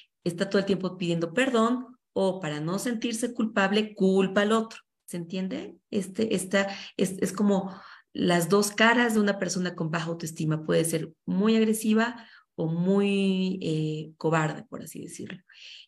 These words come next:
Es hostil e irritable, aún por cosas de poca importancia. Siente disgusto e insatisfacción, es súper crítica con los demás. Ya lo habíamos mencionado anteriormente.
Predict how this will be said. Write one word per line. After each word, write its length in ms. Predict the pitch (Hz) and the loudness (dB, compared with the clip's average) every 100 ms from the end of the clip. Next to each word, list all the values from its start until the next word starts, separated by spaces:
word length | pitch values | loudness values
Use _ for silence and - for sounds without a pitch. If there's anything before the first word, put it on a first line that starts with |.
| _ - | _ 2
Es 220 | 196 185 | 4 4
hostil 720 | 180 - - 247 277 294 - | 0 -2 2 6 6 6 0
e 100 | 185 | 0
irritable, 880 | 170 165 160 160 202 214 233 285 - - _ | 2 0 -2 2 2 4 2 0 -6 -20 _
aún 340 | 180 180 202 | 0 0 0
por 220 | 202 185 - | -4 -6 -4
cosas 500 | 220 220 254 262 - | -4 -2 -4 -6 -6
de 140 | 175 | -8
poca 280 | 170 175 175 | -6 -6 -6
importancia. 1000 | 175 170 - - 151 - 156 160 - - _ - - - | -6 -8 -8 -6 -4 -2 -4 -4 -12 -16 _ -20 -20 -18
Siente 420 | - 196 190 214 | -4 0 4 4
disgusto 680 | 180 160 160 233 - 247 - | 4 0 0 0 0 0 0
e 60 | 175 | -2
insatisfacción, 1000 | 165 165 160 156 175 175 - 240 262 - - - - | -2 -4 -6 -6 -8 -4 2 4 2 0 -14 -20 -4
es 280 | 190 185 - | -2 -2 -6
súper 500 | - - 254 247 220 | -2 0 0 2 0
crítica 560 | 220 214 214 - 226 - | 2 0 0 -4 -4 -4
con 220 | 190 170 | -2 0
los 120 | 165 | 0
demás. 340 | 156 147 131 - | 0 -2 -4 -10
Ya 160 | - 170 | -4 -2
lo 100 | 170 | 0
habíamos 320 | 170 165 170 | 0 -2 -4
mencionado 460 | 165 151 156 151 151 | -6 -6 -6 -4 -4
anteriormente. 760 | 147 151 156 170 240 247 294 | -6 -4 0 4 4 4 0